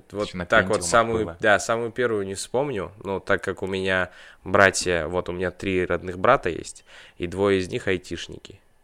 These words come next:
Speaker 1: ну, очень хорошие айтишники, и они разбирались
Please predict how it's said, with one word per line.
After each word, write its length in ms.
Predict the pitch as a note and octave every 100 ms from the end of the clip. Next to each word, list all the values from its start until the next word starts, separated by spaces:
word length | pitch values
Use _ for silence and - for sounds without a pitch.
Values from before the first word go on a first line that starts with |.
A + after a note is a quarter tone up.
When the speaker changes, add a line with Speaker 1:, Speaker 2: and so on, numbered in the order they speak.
| _
Speaker 1:
ну, 120 | F2+
очень 200 | E2 -
хорошие 460 | - F#2+ F#2 - D#2+
айтишники, 560 | D#2 - - - - _ - - - -
и 100 | -
они 580 | F2 F#2+ G#2+ G#2+ F#2 - - _ - - - -
разбирались 760 | - F#2 G2 G2+ G#2 F#2 E2